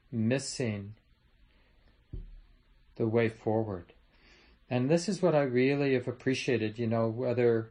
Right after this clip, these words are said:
we look at the Buddha's emphasis on dukkha, the unsatisfactoriness, and anicca, the reality of change, the impersonal nature, or so many ways in Buddhism, there's this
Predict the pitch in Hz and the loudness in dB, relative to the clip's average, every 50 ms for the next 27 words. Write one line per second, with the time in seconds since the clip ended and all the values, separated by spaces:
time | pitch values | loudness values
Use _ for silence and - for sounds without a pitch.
0 | - - 135 123 120 117 113 120 120 123 - 123 117 - - 120 110 123 123 123 | -8 -4 0 0 2 2 2 2 0 0 0 -2 -2 -2 -4 -2 0 2 2 2
1 | 120 117 - - - - 127 127 123 - 135 120 - - 123 - - 117 107 107 | 2 0 -4 -4 -2 0 0 0 0 -2 -4 -2 -2 -4 -4 -4 -2 -4 -2 -2
2 | 107 98 - - 117 113 117 - 156 151 156 151 - 127 117 117 - 110 110 110 | -4 -4 -2 -2 -2 -2 0 0 0 0 0 0 -4 -4 -6 -4 -4 -6 -6 -4
3 | - - 131 120 113 110 113 - - 120 110 110 - - - 139 135 135 135 139 | -4 -2 -2 -2 -2 -2 -6 -4 -4 -4 -4 -4 -6 -8 -8 -6 -6 -4 -4 -4
4 | 143 147 143 - - - - - - - - - - - - _ - 117 110 110 | -6 -6 -6 -8 -12 -12 -14 -16 -18 -20 -20 -20 -20 -20 -20 _ -6 -4 -2 -2
5 | 110 107 107 110 117 117 117 - - 131 127 131 135 143 143 - - - _ _ | -2 -2 0 -2 -2 -4 -4 -2 0 0 0 0 -2 -4 -8 -16 -20 -20 _ _
6 | _ - - - - - - - - 123 117 107 110 107 107 107 110 113 113 110 | _ -20 -20 -20 -20 -20 -20 -14 -10 -8 -4 -4 -2 0 0 0 0 0 0 0
7 | 110 107 104 - - - - 123 120 120 123 123 123 127 127 131 139 135 131 - | -2 -4 -4 -6 -10 -6 -2 0 2 2 2 2 0 0 -2 -6 -8 -10 -14 -16
8 | - - - - _ - - - - - - - - - 117 110 113 - - 123 | -18 -18 -20 -20 _ -20 -20 -20 -20 -20 -20 -18 -10 -8 -8 -8 -6 -4 -6 -6
9 | 117 - - 117 110 110 110 107 107 113 113 113 - - 135 131 131 135 135 - | -4 -4 -4 -4 -2 -2 -2 0 0 -2 -2 -4 -4 -4 -2 -2 -2 -4 -6 -10
10 | - - - - - - - - 139 - - - - - - 143 143 151 160 170 | -16 -20 -20 -20 -20 -18 -10 -8 -6 -6 -6 -8 -8 -4 -2 0 2 2 2 2
11 | 170 175 170 147 151 143 147 143 - - 147 131 123 120 135 143 151 160 156 - | 2 2 2 2 2 2 0 0 -2 -4 -4 -2 -2 -2 0 0 0 -2 0 0
12 | 127 117 117 110 120 120 117 113 - 131 120 - - - | 0 0 0 0 0 0 -2 -2 -4 -4 -6 -6 -8 -10